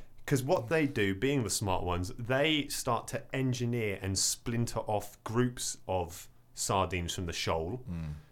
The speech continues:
Speaker 1: into what are called bait balls.
Speaker 2: Yeah, I've seen this. The, uh, Attenborough talks about these. He loves a bait ball.
Speaker 1: Oh, who doesn't?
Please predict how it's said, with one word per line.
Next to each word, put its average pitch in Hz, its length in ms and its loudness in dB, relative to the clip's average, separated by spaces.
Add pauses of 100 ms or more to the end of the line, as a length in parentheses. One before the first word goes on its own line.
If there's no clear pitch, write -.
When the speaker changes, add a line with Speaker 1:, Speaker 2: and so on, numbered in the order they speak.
(160)
Speaker 1:
into 113 200 2
what 117 160 12
are 104 80 12
called - 420 8
bait 110 340 2
balls. 85 420 -2
Speaker 2:
Yeah, 76 280 2 (340)
I've 80 120 -4
seen 92 320 2
this. 78 280 -4
The, 85 240 -10
uh, 90 60 -4 (300)
Attenborough 85 340 0
talks - 260 -2
about 76 200 0
these. 80 120 -4
He 95 60 -4
loves 90 180 -2
a - 40 -4
bait 80 240 0
ball. 76 240 -4 (160)
Speaker 1:
Oh, 110 200 4
who 135 200 2
doesn't? 95 420 2